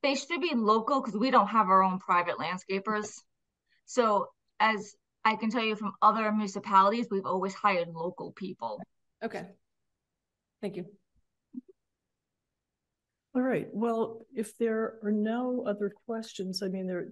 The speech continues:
Speaker 3: I've been talking about some conditions. So if there are no other questions, and I don't see anybody from the public who wants to ask. So at this point, I would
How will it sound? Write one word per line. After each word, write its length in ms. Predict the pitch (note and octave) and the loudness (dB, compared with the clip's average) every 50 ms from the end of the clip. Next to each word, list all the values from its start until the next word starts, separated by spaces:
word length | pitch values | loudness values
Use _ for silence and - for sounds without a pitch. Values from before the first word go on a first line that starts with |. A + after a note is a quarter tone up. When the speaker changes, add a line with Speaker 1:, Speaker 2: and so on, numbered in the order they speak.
| - | -8
Speaker 3:
I've 220 | F3+ F3+ F3+ F3 E3+ F3 _ _ _ _ _ _ _ _ - | -6 -6 -6 -6 -8 -12 _ _ _ _ _ _ _ _ -8
been 120 | G3 F#3+ | -8 -8
talking 400 | F3+ - G3 F#3+ F#3 F#3+ G#3+ F#3 | -6 -4 -4 -4 -4 -4 -4 -4
about 260 | E3+ F#3 F3 F3 E3+ - _ - | -4 -4 -6 -8 -8 -12 _ -10
some 200 | - - F#3 E3+ | -6 -4 -2 -2
conditions. 800 | E3 - E3+ F3 F3 G3+ G#3 G#3 G#3 - F3+ D#3 D3+ D3+ D3+ D#3 - | -2 -4 -4 -2 0 0 0 0 0 -2 -4 -4 -4 -4 -4 -4 -2
So 120 | F#3 E3 | -4 -4
if 100 | E3+ - | -6 -4
there 120 | - F3+ | -2 0
are 20 | F3+ | 0
no 240 | F#3+ G3 G3 G3 G3 | 2 2 2 0 0
other 180 | F#3+ F#3 F3 | 0 -2 -4
questions, 800 | F3 - - - G3+ G3+ G3+ G3+ - - A3 G#3 G3+ G3+ - - | -6 -8 -10 -8 -8 -6 -6 -8 -6 -4 -2 0 0 0 0 -2
and 80 | F3+ | -2
I 80 | F3 E3+ | 0 0
don't 320 | E3+ F3 F#3 F#3 F3+ F3+ | 0 0 0 -2 -2 -2
see 320 | - - - G3 F#3 F3+ F#3 - | -4 -2 0 0 -2 -2 -2 -2
anybody 760 | F3 F3+ F#3 F#3 F3+ F3+ E3+ E3+ E3+ E3+ E3+ F3 E3+ E3+ - - _ _ _ _ _ _ | -2 0 0 0 -2 -2 -2 -2 0 0 0 0 0 -2 -4 -10 _ _ _ _ _ _
from 320 | - - - F#3 F#3 F#3 | -12 -6 -2 0 2 2
the 140 | E3 - F#3 F#3 - - | 0 0 -2 -8 -8 -6
public 440 | - C4+ C#4 B3+ D#3+ - D#3+ E3+ - - _ _ _ _ _ _ _ _ _ _ _ _ _ _ _ _ _ | -6 -4 -4 -2 -2 -4 -4 -6 -8 -14 _ _ _ _ _ _ _ _ _ _ _ _ _ _ _ _ _
who 340 | - F#3+ F3+ F3 E3+ E3 E3 - - | -6 -4 -2 -2 -2 -4 -6 -8 -10
wants 420 | F3 D#3+ E3 F3 E3+ E3+ E3+ E3+ - | -6 -4 -2 0 0 0 -2 -2 -4
to 80 | - E3 | -2 -2
ask. 300 | E3+ E3 E3 D#3+ - - | -2 -2 -2 -4 -6 -6
So 200 | - F#3+ E3+ E3 | -4 -4 -2 -2
at 120 | E3 E3 | -2 -2
this 180 | - F3+ F3+ - | -2 -2 -2 -4
point, 320 | - - G#3 G3 G3 F#3 | -6 -4 -4 -2 -2 -2
I 120 | F3 E3+ E3+ | -2 -2 -2
would 260 | D#3+ E3 E3 E3 | -2 -2 -4 -6